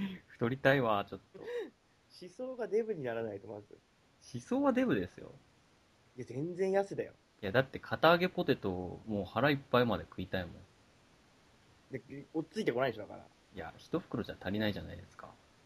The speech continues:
Speaker 2: うん。うん？<laughs> 足りるよ。
Speaker 1: いや、足りないよ。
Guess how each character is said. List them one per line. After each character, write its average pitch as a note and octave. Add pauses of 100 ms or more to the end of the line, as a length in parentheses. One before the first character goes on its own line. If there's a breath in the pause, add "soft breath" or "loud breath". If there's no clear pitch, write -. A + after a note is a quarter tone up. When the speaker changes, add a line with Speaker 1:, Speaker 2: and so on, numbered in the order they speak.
(120)
Speaker 2:
う B2
ん。 G#2 (180)
う D3+
ん？ F#4
<laughs> -
足 F3
り G#3
る G3
よ。 C3 (420)
Speaker 1:
い A#2
や、 G2+
足 G#2
り C3+
な C3
い G2+
よ。 F2+